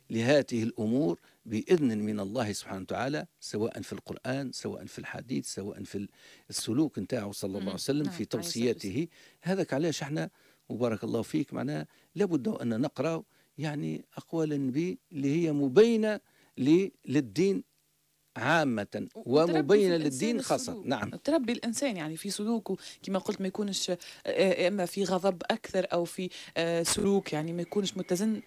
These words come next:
Speaker 2: هي، هي تربي الإنسان في سلوكه.
Speaker 1: نعم، نعم،
Speaker 2: نعم.
Speaker 1: تربية.
Speaker 2: نكملوا في بقية الأحاديث،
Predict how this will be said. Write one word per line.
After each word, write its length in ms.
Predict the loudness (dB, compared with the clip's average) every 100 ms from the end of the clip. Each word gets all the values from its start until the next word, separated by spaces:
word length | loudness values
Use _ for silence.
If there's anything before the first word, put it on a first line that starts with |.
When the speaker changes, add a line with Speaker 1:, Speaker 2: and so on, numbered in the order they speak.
| -4
Speaker 2:
هي، 200 | 2 4 4
هي 240 | 2 2
تربي 300 | 4 2 2
الإنسان 380 | -2 -2 0 0
في 120 | -2
سلوكه. 380 | -2 0 0 4
Speaker 1:
نعم، 260 | 4 2 -6 -8
نعم، 340 | -2 0 -2 -8 -2
Speaker 2:
نعم. 140 | 0
Speaker 1:
تربية. 200 | 0 -4 -12 -18 -16 -12 -12 -12 -8 -4
Speaker 2:
نكملوا 340 | 4 6 6
في 260 | 4 0 0
بقية 360 | -2 0 0 0
الأحاديث، 600 | -2 -2 -2 2 4